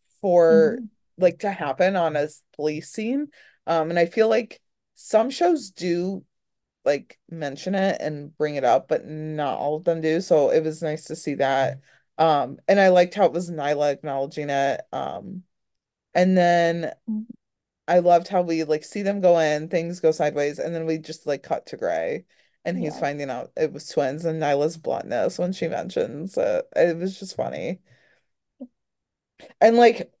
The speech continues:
Speaker 1: that was, I mean, that was, like, ten episodes or something after Nyla had gotten here. So, like, we knew about her and we knew her sassiness, but I feel like it just, like, added to her, uh,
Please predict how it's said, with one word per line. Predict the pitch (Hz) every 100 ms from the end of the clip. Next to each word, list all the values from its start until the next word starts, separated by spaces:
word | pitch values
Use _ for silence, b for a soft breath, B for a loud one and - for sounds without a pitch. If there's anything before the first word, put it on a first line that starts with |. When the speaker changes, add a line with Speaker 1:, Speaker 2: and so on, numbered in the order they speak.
| _ -
Speaker 1:
that | 185 226 330
was, | 403 381 349 - - -
I |
mean, | 180 208 202 196 - _ _ _
that | 214
was, | 254
like, | - 277
ten | - 220
episodes | 196 196 202 147 143 151
or | 147
something | 151 139 156
after | 139 139 156
Nyla | 139 139 135
had | - -
gotten | 143 95
here. | 131 110 156
So, | 196
like, | 202 220
we | 233
knew | 220 190 185 208 190 170 b b _
about | 180 180 180 170 185
her | 165
and | 170
we | 170
knew | 165
her | 156 151
sassiness, | - 160 151 156 120 107 -
but | 110 92 73 _ _ _ -
I |
feel | 196 175
like | 156 156
it | 135
just, | 151 -
like, | 113 117 -
added | 131 - - -
to | -
her, | - - 180 185 190 _ _ _ _ _ _ _ _ _ -
uh, | 76 80